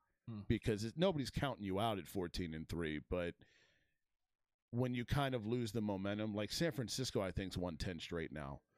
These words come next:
Speaker 2: They're
Speaker 1: Mm.
Speaker 2: white fucking hot, and they're down to their third string quarterback.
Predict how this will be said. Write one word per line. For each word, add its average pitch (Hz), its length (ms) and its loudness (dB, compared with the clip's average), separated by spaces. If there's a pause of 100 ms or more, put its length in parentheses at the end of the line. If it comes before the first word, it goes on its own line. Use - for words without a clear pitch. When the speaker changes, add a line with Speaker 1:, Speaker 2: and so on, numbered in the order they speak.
(120)
Speaker 2:
They're 120 180 2
Speaker 1:
Mm. 95 120 0
Speaker 2:
white 101 240 0
fucking 110 320 -2
hot, 92 320 0 (220)
and 98 200 0
they're 107 100 2
down 104 420 0
to 98 120 2
their 92 140 0
third 92 320 0
string 90 260 -2
quarterback. 82 520 0